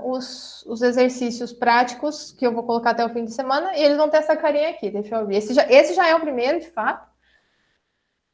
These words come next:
É, vai ter um texto ali explicando. Se eu tiver muita coragem, às vezes o texto vai ser um pouco mais longo, assim, uma historinha, senão vai ser só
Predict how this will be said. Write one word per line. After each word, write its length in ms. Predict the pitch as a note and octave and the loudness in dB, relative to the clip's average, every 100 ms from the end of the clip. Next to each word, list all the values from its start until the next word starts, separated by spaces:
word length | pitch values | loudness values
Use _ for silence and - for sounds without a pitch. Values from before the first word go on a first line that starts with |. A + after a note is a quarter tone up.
| _ _ _ _ - | _ _ _ _ -4
É, 720 | A3+ A3 A3 A3 G#3+ A3 - | 0 2 4 4 2 0 4
vai 120 | B3 | 4
ter 80 | B3 | 6
um 140 | B3+ C4 | 2 4
texto 400 | A#3+ C4+ C#4+ C4+ | 6 6 6 2
ali 300 | A3+ A#3+ C#4 | 0 0 0
explicando. 760 | C#4 A#3 A#3 B3 C#4 C#4+ - - _ _ | -2 -4 4 4 4 2 -4 -8 _ _
Se 300 | - - - | -20 -4 6
eu 80 | C#4 | 6
tiver 580 | C#4 B3 B3 A#3+ A#3+ - _ _ _ _ _ _ _ B3 | 6 4 4 4 0 -14 _ _ _ _ _ _ _ -2
muita 360 | B3 C4+ B3+ | 2 2 2
coragem, 400 | B3 A3+ A3 A#3+ | 2 2 2 2
às 60 | G#3+ | 2
vezes 220 | A3 G#3 | 0 0
o 40 | |
texto 200 | G#3+ A3 | -2 -2
vai 80 | G#3+ | -2
ser 120 | G#3+ | -2
um 60 | G#3 | -2
pouco 260 | G#3 G3+ G3+ | -4 -4 -2
mais 220 | G#3 G#3 | -2 0
longo, 300 | A3+ B3 A3 | 0 0 -2
assim, 260 | G#3+ A#3+ | -4 -4
uma 80 | A#3 | -4
historinha, 640 | G#3+ G3+ G3 A#3+ D4 D#4 | -4 -4 -2 -2 -4 -6
senão 280 | D#4 B3+ A#3 | -8 -6 -2
vai 120 | A3+ | -2
ser 100 | A3+ | -4
só 320 | A3+ A3+ G#3+ | -4 -4 -4